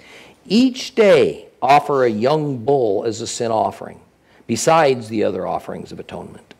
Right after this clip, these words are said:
Offer the sin honoring, sin offering on the altar as your atonement for it. Then anoint it to consecrate it. Seven days you will make atonement on the altar and consecrate it. Thus the altar will be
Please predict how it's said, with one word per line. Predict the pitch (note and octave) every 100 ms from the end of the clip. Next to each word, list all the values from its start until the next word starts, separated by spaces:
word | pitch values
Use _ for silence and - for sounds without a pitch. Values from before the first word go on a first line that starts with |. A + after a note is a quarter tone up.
| _ _ - - -
Offer | D#3+ F#3 A3
the | G3
sin | - G3
honoring, | F#3+ F3+ F3 F3 F3 -
sin | A3 G#3+ G3+ G3+
offering | D#3+ E3+ F3+ D#3+
on | D3+
the | C#3
altar | - D#3+ E3 D#3+
as | D3 C3 A#2
your | E3 D#3+
atonement | B2+ C3+ B2+ G#2 G#2
for | - G2 F2
it. | - _ _ _ -
Then | C3
anoint | B2 B2+ C#3 D#3 D3 A2
it | - - _
to | -
consecrate | - A2+ G2+ - F2+ E2+
it. | E2 - _ _ _ _ - _
Seven | - - A#2+ C3+ D#3
days | F#3+ A#3 A#3 D#3+
you | C#3
will | C3+
make | B2 A2+
atonement | A2+ - A2+ A2+ F#2+ -
on | A#2+
the | F#2+ F#2+
altar | E2 - F2+
and | F2+ -
consecrate | G2+ F#2+ - - F2 -
it. | - - -
Thus | - -
the | C3+ A#2+
altar | - E3+ F#3+ F#3+ C3 G#2+ -
will | C#3 C3
be | B2 A#2 A2+